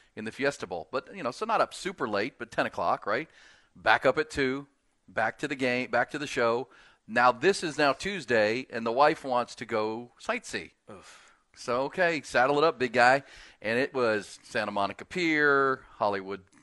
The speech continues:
Speaker 1: sign, Hollywood Boulevard. We went all
Speaker 2: Traffic.
Speaker 1: day. Tra-, all day.
Speaker 2: <laughs>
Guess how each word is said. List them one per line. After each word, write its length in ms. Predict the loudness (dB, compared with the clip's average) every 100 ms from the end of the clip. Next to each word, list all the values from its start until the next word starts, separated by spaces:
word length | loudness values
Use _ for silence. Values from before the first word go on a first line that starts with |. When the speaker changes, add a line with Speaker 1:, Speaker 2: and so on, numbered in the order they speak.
| _ _
Speaker 1:
sign, 600 | 2 4 6 4 2 2
Hollywood 400 | 2 0 -2 -2
Boulevard. 580 | 0 0 2 4 4 2
We 120 | -2
went 200 | -2 -2
all 200 | 2 2
Speaker 2:
Traffic. 640 | 2 -2 -4 -10 -10 -10 -12
Speaker 1:
day. 60 | -16 -18 -14
Tra-, 240 | -2 -2 0 4
all 240 | 6 6
day. 320 | 6 2 0
Speaker 2:
<laughs> 40 | -8